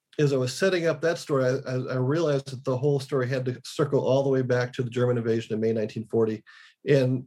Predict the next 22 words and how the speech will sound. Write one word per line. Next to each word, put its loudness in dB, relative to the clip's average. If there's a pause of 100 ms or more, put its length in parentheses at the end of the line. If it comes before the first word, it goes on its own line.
not 4
just -2
include 0
Rome 0 (320)
a -6
few 0
years 2
later, 2
but 0
also -2
include -2
Paris. -2
And 0
then 2
the 0 (180)
focus 2
completely 0
shifted -2
from -2 (320)
Rome 4
to -6
Paris. 0